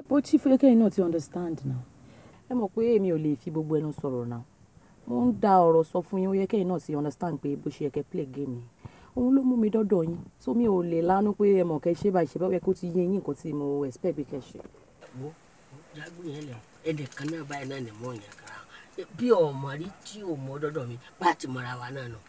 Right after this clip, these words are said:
Speaker 2: Wo, jágbe ọ̀rọ̀ tiẹ̀ lẹ̀. Àwọn olóyìnbó ní, "Bear Grylls is a Bear Grylls." Ní tó bá ti kọjá, ó ti kọjá nìyẹn.
Speaker 1: Ṣé rí, Chief? Nǹkan tí mi fẹ́ kẹ́ ṣe, ṣé rí, mi fẹ́ kẹ́ bá jà. Oyè yẹn má bá jà.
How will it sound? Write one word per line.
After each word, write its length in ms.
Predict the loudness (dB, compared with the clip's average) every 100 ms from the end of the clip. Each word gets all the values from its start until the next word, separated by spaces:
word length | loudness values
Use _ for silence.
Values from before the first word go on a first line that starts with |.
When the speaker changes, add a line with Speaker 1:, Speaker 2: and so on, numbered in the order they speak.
| -20 -20 -20
Speaker 2:
Wo, 320 | -18 -18 -18 -16
jágbe 300 | -14 -14 -8 -8
ọ̀rọ̀ 240 | -8 -12
tiẹ̀ 180 | -16 -18
lẹ̀. 120 | -18 -20 -20 -20 -20 -16
Àwọn 120 | -12
olóyìnbó 320 | -10 -12 -12
ní, 100 | -16 -14 -10
"Bear 160 | -10
Grylls 280 | -8 -10 -12
is 100 | -16
a 40 | -18 -16
Bear 140 | -16
Grylls." 300 | -14 -14 -16 -16 -20 -18 -14
Ní 60 |
tó 120 | -12 -10
bá 140 | -12
ti 100 | -12
kọjá, 340 | -20 -20 -18 -18 -16
ó 20 | -16
ti 120 | -18 -16
kọjá 220 | -16 -14
nìyẹn. 220 | -14 -16 -18 -18 -18 -6
Speaker 1:
Ṣé 160 | 0 2
rí, 80 | 2
Chief? 280 | -2 -4 -4 -10 -14 -14 -14 -16 -16 -10
Nǹkan 220 | -6 -4 0
tí 100 | 0
mi 120 | 0
fẹ́ 160 | 0
kẹ́ 160 | -2 -4
ṣe, 180 | -8 -12 -4
ṣé 60 | 0
rí, 180 | 0 -2 -4
mi 100 | -4
fẹ́ 140 | -2 -2
kẹ́ 140 | -2
bá 120 | -4 -6
jà. 160 | -8 -14 -20 _ _ _ _ -18 -10
Oyè 140 | -8 -4
yẹn 120 | -2
má 100 | -2
bá 140 | -4 -10
jà. 140 | -10